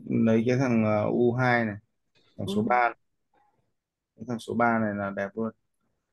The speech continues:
Speaker 2: Tại cái này em nhớ thầy chỉ rồi mà lúc ấy, lúc đó là ghi, ghi lại, lại nhanh quá chưa theo kịp.
Speaker 1: Ừ.
Speaker 2: Giờ thầy nhắc ra thầy nhớ, nhớ rồi. Dạ, cảm ơn thầy.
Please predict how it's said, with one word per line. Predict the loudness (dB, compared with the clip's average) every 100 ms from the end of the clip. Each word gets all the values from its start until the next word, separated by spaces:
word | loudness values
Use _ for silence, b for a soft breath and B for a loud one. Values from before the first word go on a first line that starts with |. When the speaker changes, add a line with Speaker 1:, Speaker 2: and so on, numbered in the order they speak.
| _ _ _ _ _ _ _ _ _ _
Speaker 2:
Tại | -2 0
cái | 0
này | 2
em | 4
nhớ | 4
thầy | 4 2
chỉ | 2 4
rồi | 8 8
mà | 8
lúc | 4 2
ấy, | 2
lúc | 0 0
đó | 0
là | 0 0
ghi, | 2 2 2
ghi | 0 0 2
lại, | 2 4
lại | 2 2
nhanh | -2 -2
quá | -4 -4 -4
chưa | -4
theo | -4 -8
kịp. | -4 -6 -6 _ _ _ -8
Speaker 1:
Ừ. | -6 -6 -8 _ _ -14
Speaker 2:
Giờ | -6 -4
thầy | -2
nhắc | -2 -2
ra | -2 -2
thầy | -2
nhớ, | -2 -2
nhớ | -2 -4 -6
rồi. | -6 -6 -8
Dạ, | -8
cảm | -4 0
ơn | 0
thầy. | -2